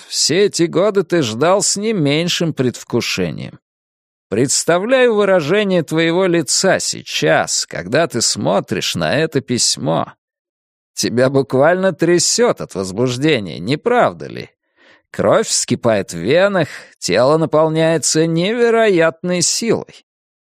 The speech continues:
Ровно то, что чувствую сейчас я.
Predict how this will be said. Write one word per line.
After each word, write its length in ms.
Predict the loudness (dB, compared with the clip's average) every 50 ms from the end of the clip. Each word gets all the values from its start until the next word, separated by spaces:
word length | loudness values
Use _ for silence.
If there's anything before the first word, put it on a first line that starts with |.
| _ _ _
Ровно 640 | -4 -2 -2 0 0 2 2 2 2 0 0 0 0
то, 240 | 0 0 2 2 2
что 260 | 0 -2 -2 -2 -2
чувствую 600 | -2 -2 -4 -4 -2 -2 -2 -2 -2 0 0 0
сейчас 640 | 0 -2 -6 -6 -6 -4 -2 -2 -2 0 -2 -2 -2
я. 360 | -2 0 0 0 0 -2